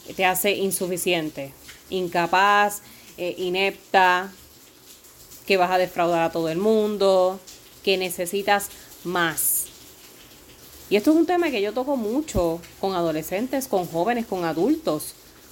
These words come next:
Con adultos, sí, con adultos, porque en Ruta a la Adultez abarca todo. Y muchas veces las personas <laughs> me dicen como que,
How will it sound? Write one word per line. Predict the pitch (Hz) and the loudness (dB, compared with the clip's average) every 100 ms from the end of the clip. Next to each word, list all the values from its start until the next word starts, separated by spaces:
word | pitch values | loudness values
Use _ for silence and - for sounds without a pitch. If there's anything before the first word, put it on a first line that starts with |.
| - | 2
Con | 247 262 | 4 4
adultos, | 269 254 247 262 247 233 170 156 | 2 2 2 2 2 2 0 0
sí, | - 208 185 | -6 -2 -2
con | 175 180 | -2 -4
adultos, | 175 170 170 170 - 143 139 | -2 0 0 -2 -4 -8 -6
porque | 185 175 | -6 -4
en | 180 | -4
Ruta | 180 226 | -2 -2
a | |
la | 233 | 0
Adultez | 214 208 220 | -2 -2 -2
abarca | 208 175 175 175 180 | -2 -2 -2 -4 -2
todo. | 175 165 160 151 131 - - - - - | 0 2 0 -2 -8 -14 -20 -20 -18 -6
Y | |
muchas | 170 170 214 | -4 -2 -2
veces | 208 226 | -2 -2
las | 226 226 | -2 -2
personas | 196 202 196 226 240 - | -4 -2 -4 -6 -12 -14
<laughs> | - | 0
me | 262 202 | 0 2
dicen | 190 180 185 180 | -2 -2 -4 -4
como | 175 170 165 | -2 -2 0
que, | 170 | -2